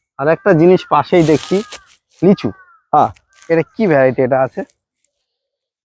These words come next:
Speaker 2: এটা কিন্তু, আহ, চায়না থ্রি, যেটা একদম সিডের মধ্যে কম। দেখো,
Speaker 1: দেখাও একটু গাছ।
Speaker 2: আমি গাছ দেখাচ্ছি, গাছ কিন্তু ছোট হাবিব ভাই,
Speaker 1: হুম।
Speaker 2: এতে কিন্তু বোল এসে গেছে প্রত্যেকটা গাছে।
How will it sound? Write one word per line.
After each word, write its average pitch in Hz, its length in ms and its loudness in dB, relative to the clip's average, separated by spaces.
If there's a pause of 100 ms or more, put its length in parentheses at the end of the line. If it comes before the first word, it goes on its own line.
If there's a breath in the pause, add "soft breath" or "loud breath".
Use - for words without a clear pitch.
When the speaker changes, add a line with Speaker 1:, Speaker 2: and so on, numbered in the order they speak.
(600)
Speaker 2:
এটা 196 220 4
কিন্তু, 240 420 0
আহ, 202 260 4
চায়না 214 400 2
থ্রি, 233 240 -2
যেটা 233 340 4
একদম 196 440 2
সিডের 226 440 0
মধ্যে 226 260 2
কম। 175 300 0 (1120)
দেখো, 180 260 2
Speaker 1:
দেখাও 160 180 0
একটু 131 120 -10
গাছ। 123 220 -8 (920 soft breath)
Speaker 2:
আমি 190 160 2
গাছ 202 200 6
দেখাচ্ছি, 190 380 2
গাছ 185 260 2
কিন্তু 226 220 -2
ছোট 233 240 0
হাবিব 147 360 0
ভাই, 120 140 0 (100)
Speaker 1:
হুম। 123 220 -12 (260)
Speaker 2:
এতে 190 240 2
কিন্তু 214 280 0
বোল 196 240 4
এসে 208 180 2
গেছে 180 200 2
প্রত্যেকটা - 540 -2
গাছে। 165 320 2